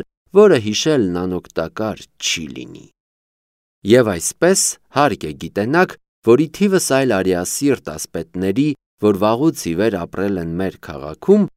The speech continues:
եղել է մի Մեսեր Ռուջիերի Ֆիջիովանի, որը գուցե նրանցից ամենաարժանավորն էր։ Այդ հարուստ ու խիզախ ասպետը, նկատի առնելով Տոսկանայի կյանքի ու բարքերի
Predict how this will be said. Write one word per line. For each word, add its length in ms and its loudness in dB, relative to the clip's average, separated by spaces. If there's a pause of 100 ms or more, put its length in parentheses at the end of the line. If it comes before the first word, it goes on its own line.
(240)
եղել 340 2
է 100 2
մի 200 -2
Մեսեր 540 -4
Ռուջիերի 640 -2
Ֆիջիովանի, 880 -2 (360)
որը 200 4
գուցե 300 -2
նրանցից 540 -2
ամենաարժանավորն 1300 -8
էր։ 160 -20 (960)
Այդ 240 2
հարուստ 540 2
ու 60 0
խիզախ 520 -2
ասպետը, 680 -2 (240)
նկատի 560 0
առնելով 640 0
Տոսկանայի 680 -2
կյանքի 460 -4
ու 120 2
բարքերի 520 -4